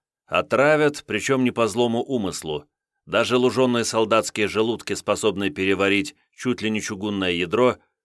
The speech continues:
отказываются принимать то, что местные жители почитают съедобным.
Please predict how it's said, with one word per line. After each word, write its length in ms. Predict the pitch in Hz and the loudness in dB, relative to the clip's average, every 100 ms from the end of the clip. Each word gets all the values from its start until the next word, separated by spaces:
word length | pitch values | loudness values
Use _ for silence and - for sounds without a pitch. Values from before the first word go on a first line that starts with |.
| _ | _
отказываются 800 | - 85 - 135 143 135 131 127 | -4 -4 0 0 2 2 2 2
принимать 540 | 101 110 110 104 98 - | -2 -2 0 0 -2 0
то, 160 | 131 | 0
что 180 | 127 113 | 0 -2
местные 440 | 101 120 - 113 | 0 0 0 -2
жители 340 | 95 117 113 104 | -2 -4 -4 -4
почитают 640 | 101 98 101 101 92 85 | -6 -8 -6 -2 0 -2
съедобным. 640 | - 104 95 76 80 71 | -4 -4 -4 -4 -10 -14